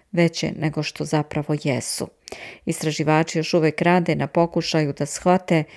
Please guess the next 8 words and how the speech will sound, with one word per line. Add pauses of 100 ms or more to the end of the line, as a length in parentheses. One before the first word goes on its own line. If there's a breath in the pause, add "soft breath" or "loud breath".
(260 loud breath)
kada
su
i
gde
dokumenti
prvi
put
objavljeni.